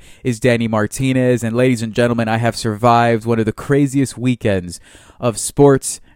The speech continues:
and non-sports related issues in <laughs> South Florida in a while. Number one, regardless of whether you're listening to this prior to Hurricane Dorian, in the middle of Hurricane Dorian, or after Hurricane Dorian, I hope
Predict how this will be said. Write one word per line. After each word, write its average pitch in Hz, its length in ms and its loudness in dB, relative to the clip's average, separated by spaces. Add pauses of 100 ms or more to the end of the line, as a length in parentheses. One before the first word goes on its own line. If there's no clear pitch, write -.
and 113 480 -4
non-sports 107 640 -4
related 101 340 -4
issues 101 440 -4 (320)
in 131 180 0
<laughs> - 0 -
South - 320 -2
Florida 127 380 4
in 107 100 0
a 98 80 -4
while. 98 580 -2
Number 117 240 -4
one, 120 440 0 (420)
regardless 135 640 2
of 123 100 -4
whether 120 200 2
you're 117 100 2
listening 120 360 -2
to 120 120 -6
this 107 220 -4
prior 117 400 2
to 107 140 -8
Hurricane 104 520 -4
Dorian, 95 600 -4 (200)
in 104 200 -6
the 98 80 -6
middle 127 320 6
of 104 100 0
Hurricane 104 480 -2
Dorian, 95 480 -4 (240)
or 113 140 0
after 135 380 2
Hurricane 110 440 0
Dorian, 104 300 0
I 104 100 -2
hope 131 380 2